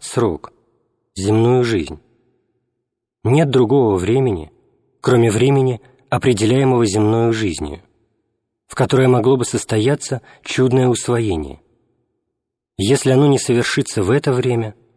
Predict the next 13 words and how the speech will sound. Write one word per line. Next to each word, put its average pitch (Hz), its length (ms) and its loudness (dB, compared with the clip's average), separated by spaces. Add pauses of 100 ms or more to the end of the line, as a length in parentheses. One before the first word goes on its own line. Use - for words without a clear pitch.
(280)
то 120 100 2
не 117 100 4
совершится - 580 -2
никогда. 113 560 -4 (1160)
Приобретём 131 580 2
дружбу 131 320 2
небожителей, 117 840 -2 (360)
святых - 440 0
ангелов 135 520 0 (360)
и 127 80 2
почивших 135 500 0
святых 123 360 -2
человеков, 123 680 -4